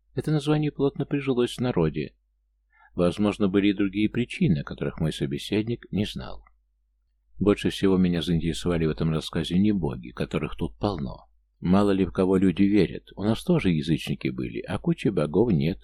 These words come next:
суеверия. Тут, конечно, и люди совсем другие.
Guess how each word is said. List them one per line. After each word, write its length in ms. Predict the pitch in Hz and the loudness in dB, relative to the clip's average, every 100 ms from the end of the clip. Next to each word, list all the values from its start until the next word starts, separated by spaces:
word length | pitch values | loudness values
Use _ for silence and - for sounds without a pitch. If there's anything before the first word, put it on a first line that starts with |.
| - | -16
суеверия. 760 | - 139 98 64 62 - 80 - _ _ _ _ _ _ _ | 0 4 4 2 -2 -4 -6 -10 _ _ _ _ _ _ _
Тут, 140 | 95 87 | -4 0
конечно, 380 | 107 113 - 131 | 4 4 4 2
и 120 | 156 | 4
люди 240 | 190 123 | 2 0
совсем 460 | 73 69 - 64 65 | -2 -4 -6 -6 -4
другие. 480 | 67 - - 85 | -6 -6 -10 -12